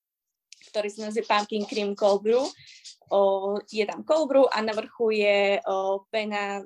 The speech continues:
zo smotania s mliekom s pumpkin spice sirupom, čo je podľa mňa, o, super nápoj pre ľudí, ktorí nemajú až tak rád sladké a majú skôr, o, radi tú výraznú chuť kávy. A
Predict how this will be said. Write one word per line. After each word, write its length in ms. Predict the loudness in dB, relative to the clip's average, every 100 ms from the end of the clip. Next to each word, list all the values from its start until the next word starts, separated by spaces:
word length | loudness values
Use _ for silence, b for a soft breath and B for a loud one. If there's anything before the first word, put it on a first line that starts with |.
| -14
zo 500 | -6 0 2 4 0
smotania 560 | -2 -4 -2 -2 -2 -4
s 80 | -6
mliekom 480 | -8 -6 -6 -6 -6
s 80 | -8
pumpkin 400 | -6 -6 -2 -2
spice 320 | 2 2 4
sirupom, 480 | 4 4 6 6 6 2 B B B B B B _ _
čo 240 | 0 4
je 160 | 6 6
podľa 280 | 2 -2 -2
mňa, 280 | -2 -4 -2 -4 -6 -8 -4
o, 320 | -4 -4 -6
super 640 | -14 -20 -10 -4 2 4
nápoj 480 | 4 2 4 2 2
pre 240 | 2 2 2
ľudí, 380 | 0 -6 -6
ktorí 160 | -4 -2
nemajú 320 | -2 -2 -2
až 160 | -2 -6
tak 160 | -6
rád 160 | -6 -4
sladké 640 | 2 2 2 2 4 4
a 100 | 0 -4
majú 240 | -4 -6
skôr, 640 | -8 -8 2 4 6 4 4
o, 320 | 0 0 0
radi 240 | -2 -4
tú 240 | -8 -6 0
výraznú 400 | 0 0 -2 -4
chuť 160 | -6
kávy. 480 | -2 -2 0 -2 -4 _ _ b b b b b b _ 0
A 480 | 2 2 2 0